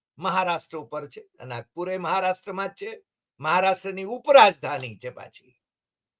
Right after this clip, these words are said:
આમ તો ભારતીય જનતા પાર્ટીનું ચાલે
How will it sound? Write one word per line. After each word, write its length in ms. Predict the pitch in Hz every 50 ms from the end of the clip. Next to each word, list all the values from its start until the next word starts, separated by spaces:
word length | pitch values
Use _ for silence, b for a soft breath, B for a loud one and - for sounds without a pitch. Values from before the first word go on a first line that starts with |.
| _ _ _ _ _ _ _ _ _ _ -
આમ 160 | 135 151 170
તો 140 | 160 185 180
ભારતીય 480 | 151 156 170 180 196 - 240 247 240
જનતા 360 | 185 208 214 214 214 233 226 220
પાર્ટીનું 540 | 196 208 202 208 180 202 202 202 208 202
ચાલે 520 | 190 - 285 277 262 233 190 156 139 135